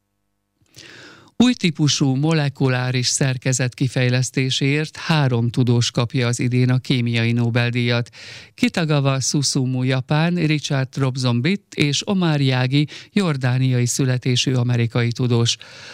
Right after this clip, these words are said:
A kutatásuk arra ad választ, hogyan lehet megkötni a széndioxidot, hogy kevesebb jusson a légkörbe.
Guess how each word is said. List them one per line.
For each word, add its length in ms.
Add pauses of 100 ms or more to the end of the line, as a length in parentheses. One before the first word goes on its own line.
A 180
kutatásuk 760
arra 300
ad 120
választ, 500
hogyan 260
lehet 260
megkötni 520
a 80
széndioxidot, 960
hogy 220
kevesebb 460
jusson 340
a 80
légkörbe. 640